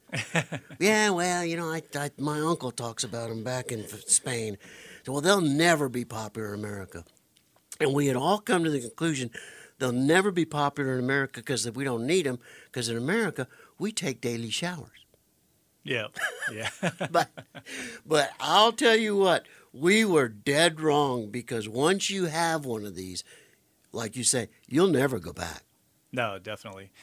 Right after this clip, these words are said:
Speaker 2: And you know what? Get on Amazon for twenty-five or thirty bucks. You can get a, a, a great, great bidet. That's a good start.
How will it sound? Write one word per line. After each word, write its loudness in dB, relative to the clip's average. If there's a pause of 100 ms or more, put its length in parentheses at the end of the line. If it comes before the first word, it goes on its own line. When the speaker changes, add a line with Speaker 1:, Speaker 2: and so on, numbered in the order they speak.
(140)
Speaker 2:
And -4
you 0
know 4
what? 2
Get 2
on 4
Amazon 0
for -8
twenty-five -2
or -4
thirty -4
bucks. -2
You -4
can -6
get 0
a, -4
a, -8
a -10
great, -6
great -4
bidet. -6
That's -8
a -8
good -8
start. -4